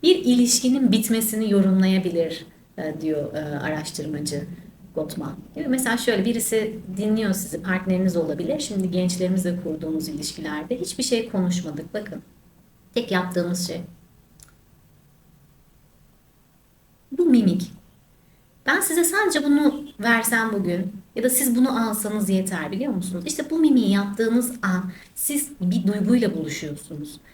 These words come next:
Onun söylediklerini ya küçümsüyorsunuz ya aşağılıyorsunuz. "Bu ne ya? Nereden bunları uyduruyor?" Yani ona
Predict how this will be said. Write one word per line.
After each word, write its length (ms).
Onun 180
söylediklerini 760
ya 80
küçümsüyorsunuz 1000
ya 140
aşağılıyorsunuz. 880
"Bu 160
ne 100
ya? 240
Nereden 340
bunları 260
uyduruyor?" 520
Yani 280
ona 320